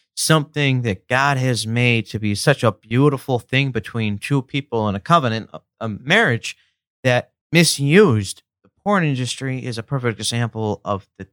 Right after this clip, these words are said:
devastating effects, but the porn industry doesn't want you to know the devastating effects 'cause they know you'll be more,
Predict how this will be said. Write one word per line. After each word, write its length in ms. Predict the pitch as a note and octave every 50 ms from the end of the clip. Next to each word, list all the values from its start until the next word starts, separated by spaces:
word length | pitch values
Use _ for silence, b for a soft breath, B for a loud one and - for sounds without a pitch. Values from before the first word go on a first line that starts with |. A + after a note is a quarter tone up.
| _
devastating 560 | - C3 C3 B2+ A#2+ - - C3 A#2 A2 G#2+ G2+
effects, 400 | F#2+ - - D#3 D3+ - - -
but 160 | - A2 -
the 80 | -
porn 220 | - _ G3+ A3 G#3
industry 340 | F#3+ E3+ - - - F3+ F3+
doesn't 280 | F3 F3 D3 D3+ D3 C3+
want 200 | C#3+ D3 C3 C3+
you 80 | C#3 B2+
to 100 | C3 C3
know 440 | C#3 D#3+ E3+ F3 F#3+ G#3 G3+ F#3+
the 100 | D#3+ D3
devastating 640 | A#2 - A#2 G#2 G#2+ G2+ - - G#2+ G#2 F#2+ F#2+ F#2
effects 480 | F#2 F#2+ - - G2 G2 G2+ - -
'cause 480 | - _ _ _ _ _ _ _ - -
they 120 | C3 A#2
know 200 | A2+ A#2 A#2 A#2
you'll 220 | A2+ G#2+ G#2+ G#2+ G#2
be 140 | G#2+ G#2 G2+
more, 380 | G2+ G2+ G2+ G#2 G#2+ - -